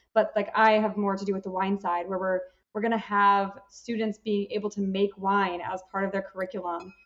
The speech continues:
which I'm so excited about. So that's something that has kind of become my pet project, where I'm, I'm still doing a little bit of sommelier work for side stuff and for little supper clubs, but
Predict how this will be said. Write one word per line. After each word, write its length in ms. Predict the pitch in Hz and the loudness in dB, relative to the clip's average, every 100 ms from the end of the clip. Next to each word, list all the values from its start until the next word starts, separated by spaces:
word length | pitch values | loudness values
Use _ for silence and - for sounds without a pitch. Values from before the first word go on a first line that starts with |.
| _ _ | _ _
which 160 | 214 220 | -4 -2
I'm 120 | 208 | -4
so 320 | - 233 226 | -2 4 6
excited 360 | 226 214 196 190 | 6 0 -2 -2
about. 380 | 175 - - | -2 -2 -6
So 380 | - 190 190 185 - _ _ | -4 -2 -2 -4 -10 _ _
that's 180 | 214 214 | 0 0
something 180 | 226 220 | 0 0
that 80 | 196 | 0
has 160 | 202 - | -2 -4
kind 160 | 220 | -4
of 120 | 202 | -2
become 200 | 202 208 202 | -4 -2 -2
my 140 | 185 | -2
pet 280 | 185 196 - | -6 -8 -4
project, 480 | 202 - 196 190 190 | -2 -2 -2 -4 -4
where 260 | 190 180 180 _ _ _ | -4 -4 -6 _ _ _
I'm, 300 | - 220 208 214 | -2 0 0 -2
I'm 120 | 226 | -4
still 180 | 226 285 | 0 0
doing 140 | 269 | 2
a 60 | 247 | 0
little 280 | 208 220 226 | 0 0 2
bit 180 | 233 233 | 0 -2
of 140 | 196 - - | -4 -10 -18
sommelier 600 | - 233 226 220 220 220 | -4 2 4 4 4 4
work 320 | 220 220 220 | 2 0 -2
for 140 | - 208 | -6 -4
side 400 | - 190 190 196 | 0 2 2 0
stuff 320 | 214 202 202 | 2 2 2
and 160 | 196 | -4
for 180 | 202 190 | -2 -2
little 240 | 185 196 185 | -2 -2 -4
supper 260 | 196 196 | -6 -6
clubs, 360 | 202 208 208 196 | -4 -4 -4 -2
but 260 | 196 185 | 0 0